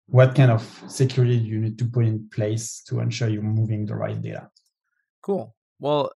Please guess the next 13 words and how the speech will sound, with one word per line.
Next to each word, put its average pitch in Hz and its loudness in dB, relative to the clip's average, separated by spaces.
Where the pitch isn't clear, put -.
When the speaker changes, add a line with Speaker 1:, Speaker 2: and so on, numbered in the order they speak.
Speaker 2:
Michel, 151 6
it's 131 2
been 127 4
a 120 4
real 120 6
pleasure 110 0
talking 117 2
to 147 -2
you. 156 0
Time 120 4
flew 120 0
by, 113 0
and 113 0